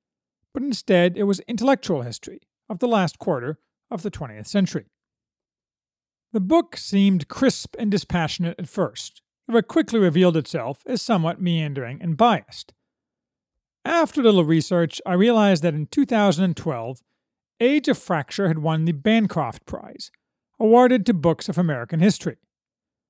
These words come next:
Most people probably haven't heard of the Bancroft Prize, but it is regarded as very prestigious,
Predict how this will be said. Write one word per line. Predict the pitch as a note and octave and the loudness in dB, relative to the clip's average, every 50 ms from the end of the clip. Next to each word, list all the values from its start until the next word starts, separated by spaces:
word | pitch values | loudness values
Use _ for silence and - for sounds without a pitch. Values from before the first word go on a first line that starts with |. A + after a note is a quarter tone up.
| _ _ _ _ _ _ _ _ - | _ _ _ _ _ _ _ _ -8
Most | C4 D#4 F4+ F4+ C#4+ - - | -2 0 2 2 2 2 2
people | - G3+ F#3 E3 F3+ | 0 0 2 2 2
probably | D#3+ - - F#3+ E3 D#3+ E3 | 2 2 2 2 2 2 0
haven't | C3 D#3+ D#3 F3+ E3+ | 0 0 -2 -2 -2
heard | - C4 C4 A#3+ | 0 2 2 4
of | F#3 C#3 | 2 0
the | - C#3 | -4 -6
Bancroft | A#2 D#3 C3+ B2+ B2 - - D3 A#2+ - - _ | -8 -8 -8 -8 -10 -10 -10 -10 -10 -10 -14 _
Prize, | - - - - - - - - - _ _ _ _ _ _ _ _ _ _ _ _ - | -16 -16 -14 -16 -18 -20 -20 -20 -20 _ _ _ _ _ _ _ _ _ _ _ _ -8
but | - C#4 | -4 0
it | D4+ D4+ | 2 4
is | D#4+ D#4 A#3+ | 4 4 4
regarded | C#4 D4 G3+ F3+ F3 E3 E3 E3+ E3 | 2 2 4 4 4 4 4 4 2
as | F#3+ E3 | 0 0
very | C3 C3 C#3+ C3 C3+ | 0 -2 -6 -8 -8
prestigious, | B2+ - F#3+ D#3+ - - B3+ A#3 D3+ C#3+ - - - - - | -6 -4 -6 -4 0 0 0 0 0 -2 -6 -12 -16 -20 -20